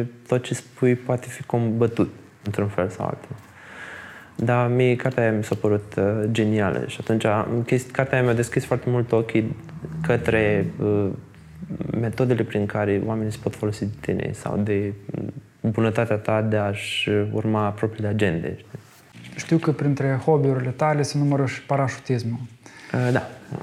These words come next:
Speaker 2: Este o, un hobby foarte interesant. Uh, cum, cum a început acest hobby pentru tine? Și o persoană interesată să aibă această activitate, uh, ce pași ar trebui să facă?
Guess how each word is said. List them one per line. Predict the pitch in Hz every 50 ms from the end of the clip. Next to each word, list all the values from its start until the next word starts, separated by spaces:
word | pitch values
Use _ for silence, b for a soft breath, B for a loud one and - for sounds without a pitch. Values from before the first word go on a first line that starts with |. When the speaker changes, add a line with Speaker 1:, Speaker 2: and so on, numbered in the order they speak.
| -
Speaker 2:
Este | 160 156 - - - 160 156 156 151 151
o, | 147 143 139 139 135 131 135 - - -
un | 151 143 135
hobby | 127 151 143 139 139
foarte | - 165 156 143 131 139
interesant. | 135 131 131 123 120 113 - 127 127 131 135 131 - B B B B B B B B B B B _
Uh, | 147 139 139 135 135 135 131 131 131 127 127 - - - - - - - _
cum, | _ - 196 196 190 185 180 170 160
cum | 147 - - 185 180 180 175
a | 170
început | 165 156 - 156 131 - 139 151 160
acest | 165 151 - 170 160 -
hobby | - 170 165 156 160
pentru | 156 165 165 165 156 160 156
tine? | - - 160 160 156 156 156 156 156 151 B B B B B B B
Și | - - - - - 151 143 143 143 143
o | 143 147
persoană | 143 160 147 139 175 165 165 160 156
interesată | 151 143 151 147 151 147 - 151 143 135 - 131 131 131 131 127 131 135 135 120
să | 117 - - - 135
aibă | 135 139 139 135 127 131 127
această | 131 123 - 151 139 - 147
activitate, | 131 - 143 135 131 - 151 156 151 - 151 147 143 139 135 - B B B B B B B B - - 156
uh, | 147 117
ce | - - 175
pași | 170 - - 185 175 151 - 147
ar | 131
trebui | - 147 139 131 131 139 139
să | 135 135 131
facă? | 117 - - 135 123 120 120 - - 139 156